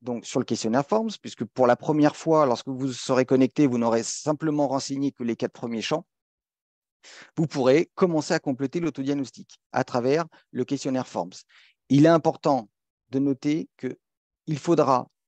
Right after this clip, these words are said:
systématiquement, à chaque fois que vous allez sur l'auto-, le, le questionnaire Forms, renseigner ces quatre premiers champs, puisque c'est notre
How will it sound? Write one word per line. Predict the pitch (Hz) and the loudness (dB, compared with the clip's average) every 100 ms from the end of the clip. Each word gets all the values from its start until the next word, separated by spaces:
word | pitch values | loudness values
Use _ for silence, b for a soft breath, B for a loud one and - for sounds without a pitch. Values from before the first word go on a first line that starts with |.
| _ | _
systématiquement, | - 175 - 170 151 156 131 135 123 | -8 -8 -4 0 0 -2 -4 -4 -2
à | 123 | -6
chaque | - 175 | -4 -6
fois | - 170 | -4 -6
que | |
vous | 156 147 | -2 -2
allez | 151 | -2
sur | 139 139 | -4 -4
l'auto-, | 131 143 135 | -6 -8 -10
le, | 135 123 | -4 -2
le | 120 | -2
questionnaire | 165 - 151 131 | -4 -6 -4 -4
Forms, | - 131 160 123 _ _ _ _ _ _ _ _ _ _ _ _ _ _ _ _ _ _ _ _ _ _ | -2 -4 -4 -12 _ _ _ _ _ _ _ _ _ _ _ _ _ _ _ _ _ _ _ _ _ _
renseigner | 104 165 - 170 | -4 -2 -2 -2
ces | 165 151 | -2 0
quatre | 151 | -2
premiers | - 147 135 | -2 -4 -2
champs, | 123 110 - _ - | -4 -10 -18 _ -14
puisque | 143 160 | -10 -8
c'est | - 151 139 | 0 2 2
notre | 139 139 139 - - | 0 -2 -2 -6 -20